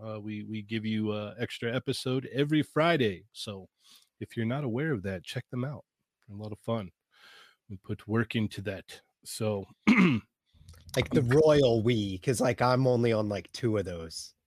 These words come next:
Speaker 1: Well, you know, you're invited to all of them. It's,
Speaker 2: Oh,
Speaker 1: you know,
Speaker 2: that's right.
Speaker 1: <laughs> that, that's your decision, not mine. <laughs>
Speaker 2: Like, damn it, I pay seven ninety-nine.
Speaker 1: Yep, yep.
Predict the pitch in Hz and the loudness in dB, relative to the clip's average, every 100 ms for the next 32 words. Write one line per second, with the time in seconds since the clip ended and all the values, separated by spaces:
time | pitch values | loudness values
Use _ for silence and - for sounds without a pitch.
0 | _ 190 _ _ _ - 117 113 147 143 | _ -20 _ _ _ -6 0 0 0 -2
1 | 123 117 117 127 135 123 135 143 - 123 | 0 2 4 4 4 4 4 4 2 2
2 | 110 131 110 98 95 98 101 - - 127 | 4 4 2 -2 -8 -8 -12 -12 -6 -2
3 | 110 113 110 190 - 151 104 113 _ - | 0 -2 0 -2 0 0 -2 -6 _ -2
4 | - 1077 1077 1077 - - - 165 - - | 0 2 2 2 -6 -8 -2 0 2 2
5 | - - 175 208 196 - 151 143 131 127 | 0 0 0 0 -2 -4 -4 -2 -2 0
6 | 156 160 165 180 135 117 143 - - - | 0 2 2 2 0 -2 -8 -12 -14 -8
7 | - - - 960 - - - - 359 - | -4 -2 0 0 -4 -8 -6 -4 -2 -2
8 | 311 - 277 - - - - - - _ | -4 -4 -6 -6 -6 -6 -8 -8 -12 _
9 | _ _ 143 120 - 180 240 254 190 147 | _ _ -4 -2 2 6 6 6 4 2
10 | - 202 247 - 202 214 196 202 208 202 | 2 4 4 2 2 4 2 2 2 2
11 | 190 190 190 175 151 175 _ - 120 131 | 2 2 2 0 -4 -8 _ -2 4 4
12 | 180 - - 117 127 | 2 -4 -4 0 0